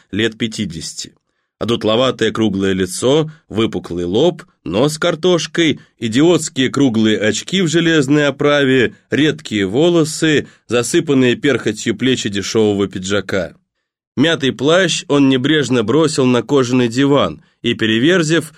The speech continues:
брезгливо поморщившись, повесил его на вешалку. Но специалист не обратил на это внимания. "Здравствуйте, я Попов Евгений Степанович", представился он и робко протянул вялую ладошку.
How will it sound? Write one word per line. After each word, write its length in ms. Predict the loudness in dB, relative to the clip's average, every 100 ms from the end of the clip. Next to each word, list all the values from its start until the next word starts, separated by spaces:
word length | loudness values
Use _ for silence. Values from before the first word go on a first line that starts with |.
| _ -4
брезгливо 600 | 0 0 0 2 2 2
поморщившись, 960 | 2 2 2 2 -2 -2 0 0 -2 -12 _
повесил 480 | -2 2 2 2 0
его 280 | 0 2 2
на 140 | 2
вешалку. 600 | 2 0 0 -6 -10 -16 -18 _ _ _ -2
Но 160 | 0
специалист 640 | 2 -2 0 0 2 0 0
не 60 |
обратил 440 | 0 0 0 0 2
на 180 | 2 0
это 200 | -2 -2
внимания. 640 | 0 2 2 0 -6 -12 _ _ _ _ _ _ _ _
"Здравствуйте, 720 | -10 -2 0 -2 -4 -8 -2 0
я 140 | 0
Попов 480 | 0 0 0 0 0
Евгений 380 | -4 0 0 0
Степанович", 760 | -2 -2 0 0 -2 -6 -12 _ _
представился 720 | -4 -4 -2 0 0 -2 0
он 360 | 2 2 2 -2 -10 _
и 120 | 2
робко 340 | 4 2 0
протянул 500 | -2 -2 2 2 4
вялую 360 | 2 2 2 4
ладошку. 640 | 2 2 0 -2 -10 -20